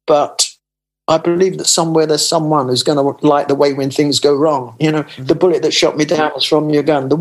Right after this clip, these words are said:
Speaker 1: words that turn me round were from," it's kind of, for me, it's spiritual. It's very much a spiritual kind of song. And, uh, so I wrote that, and I had this depression. It went on,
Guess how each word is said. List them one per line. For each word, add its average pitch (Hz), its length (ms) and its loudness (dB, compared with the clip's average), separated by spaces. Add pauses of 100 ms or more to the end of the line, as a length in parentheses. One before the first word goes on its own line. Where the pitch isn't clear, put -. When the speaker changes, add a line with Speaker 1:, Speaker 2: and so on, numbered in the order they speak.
Speaker 1:
words 190 160 2
that - 140 -6
turn 165 220 0
me 143 100 -2
round 151 240 0 (280)
were 147 60 -4
from," 160 260 0 (240)
it's 202 200 2
kind 311 340 2
of, - 80 -2
for - 160 0
me, 226 140 2
it's - 140 0
spiritual. 170 720 0
It's 156 200 -2
very 202 220 2
much 185 180 -2
a 175 60 0
spiritual 160 540 0
kind 156 280 0
of 139 60 -4
song. 135 440 0 (1040)
And, 160 380 0
uh, 147 600 2 (1400)
so - 380 0 (140)
I 240 180 2
wrote 233 300 0
that, 165 200 0
and 170 100 0
I 202 80 0
had 277 140 0
this - 180 0
depression. 208 500 0
It - 60 -4
went 175 120 2
on, 165 180 -2